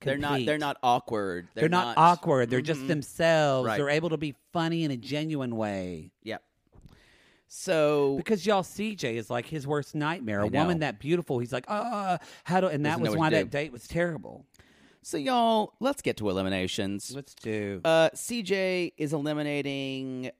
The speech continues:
Speaker 1: uh, new Jared. And
Speaker 2: Yes, C J's eliminating new, yes,
Speaker 1: Joe
Speaker 2: yes, yes.
Speaker 1: Mar.
Speaker 2: Yes, yes, yes. Um,
Speaker 1: Now, see, this is interesting. Why do you think she eliminated if, if she was trying to have some, some,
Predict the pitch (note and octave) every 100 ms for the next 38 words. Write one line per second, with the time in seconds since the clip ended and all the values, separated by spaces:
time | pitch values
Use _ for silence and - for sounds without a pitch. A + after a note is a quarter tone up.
0 | - A#2+ A#2 A#2 C3 D3+ A#3+ C#4+ F#3 C3+
1 | A#2+ B2 E3 D#3+ _ _ _ _ _ _
2 | _ _ _ _ _ _ _ B2+ C3+ C3
3 | C3 D#3 A#2+ - - D3+ C3+ E3+ C3+ C#3+
4 | C3+ C3 B2+ B2+ A#2 G#2+ G#2+ A2 - D#3+
5 | D3+ A2 E2+ G#1+ G2+ A2+ G2 - A2 F#2+
6 | G2+ D#2+ - _ - - - - D#3 D3
7 | C#3 B2+ B2 A2+ _ _ F3+ G3+ - G#3
8 | D#4+ G#4+ G#4+ F4 - G#2 - _ _ _
9 | _ _ C3 D#3 F3+ G3 G#3 F3+ - F3
10 | E3+ E3+ D#3 D3 C#3+ C3+ - C3 - D#3
11 | D3 C3+ - D#3 C#3 D3+ D3+ C3+ B2+ -
12 | B2 - _ _ _ _ _ _ - C3
13 | A#2 A2 G#2+